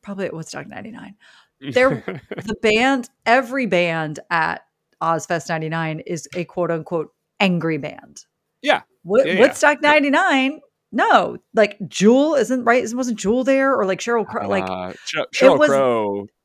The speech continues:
Speaker 1: it was
Speaker 2: um,
Speaker 1: not, maybe that, uh, maybe that was
Speaker 2: Alanis.
Speaker 1: ninety-four, but I don't think so. It was, like, there were not, it was eclectic enough. The angry
Speaker 2: Yeah.
Speaker 1: people were, like, you know, not even angry. I, I would argue,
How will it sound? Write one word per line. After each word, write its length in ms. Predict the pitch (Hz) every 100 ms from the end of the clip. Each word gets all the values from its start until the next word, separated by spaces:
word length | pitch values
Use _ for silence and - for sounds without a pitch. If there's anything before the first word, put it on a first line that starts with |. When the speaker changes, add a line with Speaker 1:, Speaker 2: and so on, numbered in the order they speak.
| _
Speaker 1:
it 100 | 254
was 220 | 196 -
Speaker 2:
um, 200 | - 233 226
Speaker 1:
not, 200 | 240 220
maybe 220 | 226 247
that, 180 | 240 - 190
uh, 60 | 185
maybe 200 | 208 214
that 80 |
was 80 | 196
Speaker 2:
Alanis. 160 | - -
Speaker 1:
ninety-four, 400 | 98 - 160 151
but 80 | -
I 60 | 170
don't 260 | 180 160
think 120 | 156 -
so. 140 | - 226
It 140 | 233
was, 200 | 330 277
like, 340 | 254 220 - _ - -
there 140 | 254
were 180 | 254 285
not, 800 | 214 190 247 226 185 180 - - - - _ _ -
it 100 | 226
was 180 | 277
eclectic 760 | 269 - 190 - - 156 - -
enough. 460 | 185 165 - 156 - - - _ -
The 140 | 185
angry 280 | 185 240 247
Speaker 2:
Yeah. 100 | 220
Speaker 1:
people 320 | 208 190 180
were, 260 | 160 160 160
like, 380 | 156 151 151 -
you 120 | 165 160
know, 240 | - - _ -
not 280 | 185 185
even 160 | 185 170
angry. 420 | 180 202 175 160 -
I, 80 | - -
I 140 | 190
would 160 | 285 214
argue, 500 | 180 175 175 160